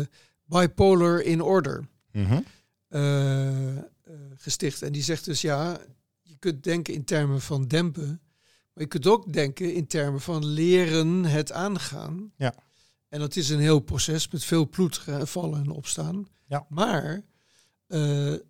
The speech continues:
Speaker 1: dan kan je er, er dingen mee doen. En dat,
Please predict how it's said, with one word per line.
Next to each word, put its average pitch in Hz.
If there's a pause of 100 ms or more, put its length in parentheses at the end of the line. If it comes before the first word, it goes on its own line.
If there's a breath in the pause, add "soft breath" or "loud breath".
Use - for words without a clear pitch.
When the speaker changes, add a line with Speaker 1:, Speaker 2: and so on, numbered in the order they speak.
(400)
Speaker 1:
dan 175
kan 285
je 170
er, -
er 165
dingen 202
mee 156
doen. 135 (800)
En 151
dat, 185